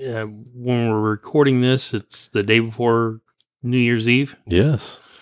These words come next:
Speaker 2: it
Speaker 1: So,
Speaker 2: is.
Speaker 1: uh, this is a little belated, but Happy New Year to everybody.
Speaker 2: Happy New Year.
Speaker 1: We'll have to remember Chinese New Year.
Speaker 2: Yeah.
Speaker 1: Because, you know, different parts of the world, cer-, you know, have different parts.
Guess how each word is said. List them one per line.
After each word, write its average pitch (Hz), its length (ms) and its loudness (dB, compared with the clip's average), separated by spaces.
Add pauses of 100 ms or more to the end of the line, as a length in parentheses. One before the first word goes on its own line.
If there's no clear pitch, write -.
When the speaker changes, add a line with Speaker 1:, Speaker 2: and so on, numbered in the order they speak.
Speaker 2:
it 110 180 -6
Speaker 1:
So, 117 320 4
Speaker 2:
is. 107 100 -4 (120)
Speaker 1:
uh, 117 200 -4 (320)
this 143 360 0
is 131 120 2
a 131 60 2
little 131 220 4
belated, 117 560 0
but 107 160 -4 (260)
Happy 226 340 2
New 214 120 2
Year 247 240 4
to 117 100 4
everybody. 98 440 -6
Speaker 2:
Happy - 340 -2
New 214 160 6
Year. 175 400 6 (320)
Speaker 1:
We'll 127 120 0
have 156 160 0
to 147 100 -2
remember 131 280 -2
Chinese 120 420 -4
New 101 120 -10
Year. 104 440 -8
Speaker 2:
Yeah. 78 260 0
Speaker 1:
Because, 110 360 0 (120)
you 139 120 4
know, 113 80 2
different 123 680 -4
parts 127 240 0
of 127 60 2
the 120 40 4
world, 117 320 2
cer-, 113 280 -4 (160)
you 127 240 -2
know, 117 340 -2 (280)
have 117 200 -4
different 113 340 -4
parts. 113 300 -2